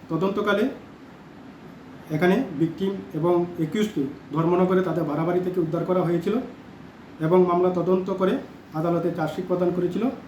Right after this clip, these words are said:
রাহুল দাস এবং তার বোন, মামা এবং সহকারীর বিরুদ্ধে। চার্জশিট প্রদান করার পরে আদালতে এ মামলার ট্রায়াল হয়েছিল। এ মামলায় আমি ষোলো জনের সাক্ষ্যপক্ষ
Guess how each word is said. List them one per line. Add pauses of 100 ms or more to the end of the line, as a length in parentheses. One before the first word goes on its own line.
(200)
রাহুল
দাস
এবং (380)
তার
বোন, (420)
মামা
এবং (520)
সহকারীর (240)
বিরুদ্ধে। (1300)
চার্জশিট
প্রদান
করার
পরে
আদালতে (360)
এ
মামলার (100)
ট্রায়াল
হয়েছিল। (440)
এ
মামলায়
আমি (100)
ষোলো
জনের
সাক্ষ্যপক্ষ